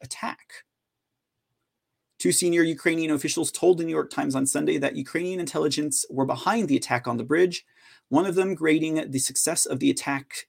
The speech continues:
as excellent and saying that the operation showed the failure of the Russian system to guarantee security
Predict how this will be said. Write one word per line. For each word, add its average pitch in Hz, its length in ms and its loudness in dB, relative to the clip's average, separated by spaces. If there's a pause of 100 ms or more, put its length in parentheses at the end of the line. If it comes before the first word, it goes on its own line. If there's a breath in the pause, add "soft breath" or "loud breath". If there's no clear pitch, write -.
(120)
as 127 380 2
excellent - 560 -2 (100)
and 127 140 0
saying 156 300 2
that 139 160 -2
the 143 120 2
operation 135 540 0
showed 226 380 4
the 254 80 -4
failure 143 440 4
of 131 80 -4
the 139 80 0
Russian 151 300 0
system 190 360 -2
to 143 140 -4
guarantee 208 560 0
security 143 800 4